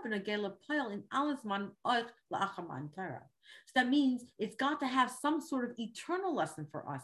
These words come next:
It cannot just be there to tell us about some sort of preparation for Matan Torah at that time. It's got to have a lesson for all Jews for all times. Sie ist nur, was der Inne von Avodas Ha'avos und Galus Mitzrayim,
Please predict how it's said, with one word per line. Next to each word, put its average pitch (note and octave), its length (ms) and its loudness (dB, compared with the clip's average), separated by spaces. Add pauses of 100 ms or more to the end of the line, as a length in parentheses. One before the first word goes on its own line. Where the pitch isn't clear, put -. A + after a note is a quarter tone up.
(280)
It A#3 140 -8
cannot F#4 400 0
just C4 280 -2
be B3 180 2
there G#3+ 200 0
to F#3+ 160 -2
tell B3+ 280 -2
us F#3+ 120 0 (260)
about F#3 320 6
some A3 140 -4
sort F#3+ 200 -2
of - 40 -16
preparation G#3+ 600 -2 (160)
for G#3 100 -2
Matan G#3 240 4
Torah G3+ 300 0
at - 160 -4
that D#3+ 320 -2
time. B2+ 200 -8 (320)
It's F#3+ 160 -6
got D#4+ 260 4
to D4+ 60 -2
have G3 320 2
a F#3 60 2
lesson F3+ 500 0 (140)
for - 120 -6
all G#3 280 4
Jews E3+ 380 -2 (840)
for F3 140 0
all C#3 140 -2
times. - 520 -16 (1800)
Sie D4+ 260 12
ist A3 160 10
nur, F#3 340 -2 (500)
was A3 160 4
der A3 200 4
Inne G4 260 4
von A3+ 120 2
Avodas F#3+ 420 4
Ha'avos F3 420 0
und F#3+ 100 2
Galus F3+ 280 2
Mitzrayim, E3+ 560 -2